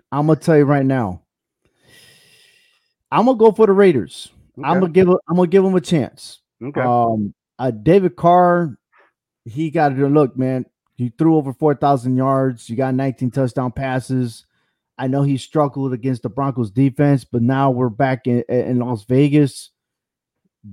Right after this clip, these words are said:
Speaker 1: This is make it or break it, man. You
Speaker 2: Yeah,
Speaker 1: lose,
Speaker 2: I
Speaker 1: you out. And, and
Speaker 2: And
Speaker 1: that's, that's the attitude they have. They're both seven and seven.
Speaker 2: Yeah.
Speaker 1: But the Raiders' high expectations should have been owning the West when they needed to.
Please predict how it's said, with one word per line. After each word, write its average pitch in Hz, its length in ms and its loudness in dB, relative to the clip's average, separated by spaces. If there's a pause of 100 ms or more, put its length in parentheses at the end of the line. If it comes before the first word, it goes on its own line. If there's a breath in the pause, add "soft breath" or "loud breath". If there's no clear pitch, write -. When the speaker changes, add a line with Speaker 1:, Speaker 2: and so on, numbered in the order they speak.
(280)
Speaker 1:
This 143 220 2
is 135 160 0
make 147 220 2
it 139 80 2
or 127 40 2
break 131 360 2
it, 104 40 0
man. 113 420 -4 (280 soft breath)
You 131 160 4
Speaker 2:
Yeah, 131 140 6
Speaker 1:
lose, 165 260 6
Speaker 2:
I 139 40 -14 (100)
Speaker 1:
you 147 200 2
out. 113 200 -2 (240)
And, 143 180 -2
and 135 120 -4
Speaker 2:
And 156 60 2
Speaker 1:
that's, 156 200 2
that's 151 400 0
the 160 100 -2
attitude 160 380 2
they 156 100 6
have. 143 140 2
They're 151 100 6
both 160 300 2
seven 185 220 2
and 170 100 -4
seven. 165 400 0 (460)
Speaker 2:
Yeah. 269 120 2
Speaker 1:
But 139 140 2
the 139 80 2
Raiders' 165 440 0
high 175 280 0
expectations 156 600 -4
should 156 200 -2
have 123 160 -4
been 147 400 2 (440)
owning 160 300 4
the 135 140 4
West 143 420 2
when 135 120 0
they 131 120 2
needed 147 320 0
to. 123 340 0